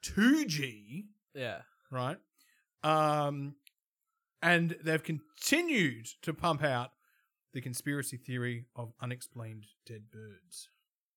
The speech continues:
Speaker 2: Well, that, have you heard the conspiracy theory that birds aren't real? They're all drones
Speaker 1: Come from the C I A.
Speaker 2: from the C I A, and power lines don't actually carry electricity, or they carry electricity to houses,
Speaker 1: Hmm.
Speaker 2: but also birds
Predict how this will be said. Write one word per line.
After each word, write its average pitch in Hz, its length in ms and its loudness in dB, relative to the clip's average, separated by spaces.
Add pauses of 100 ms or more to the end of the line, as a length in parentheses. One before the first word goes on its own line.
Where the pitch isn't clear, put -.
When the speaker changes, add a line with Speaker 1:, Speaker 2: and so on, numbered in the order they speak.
(440)
Speaker 2:
Well, 160 200 -2
that, 175 300 -10 (680)
have 240 160 2
you 320 80 4
heard 277 160 4
the 247 80 -10
conspiracy 208 640 -6
theory 202 320 0
that 165 240 -4
birds 165 360 2
aren't 180 220 4
real? 175 260 -2
They're 160 180 -4 (120)
all 151 240 -4
drones 147 800 -2 (320)
Speaker 1:
Come 135 180 -2
from 127 120 -6
the 113 60 -6
C 127 180 0
I 113 160 -2
A. 123 40 -8
Speaker 2:
from 160 240 0
the 156 80 -6
C 156 220 0
I 143 120 4 (180)
A, 165 60 -2 (260)
and 156 160 -4
power 151 380 2
lines 165 600 0 (400)
don't 170 180 2
actually 160 260 -6
carry 156 340 -4
electricity, 143 800 -8 (360)
or 170 80 2
they 175 100 2
carry 202 240 4
electricity 170 460 -4
to 151 80 -6
houses, 143 360 0
Speaker 1:
Hmm. - 60 -16
Speaker 2:
but 151 120 -8
also 175 360 -2
birds 156 600 2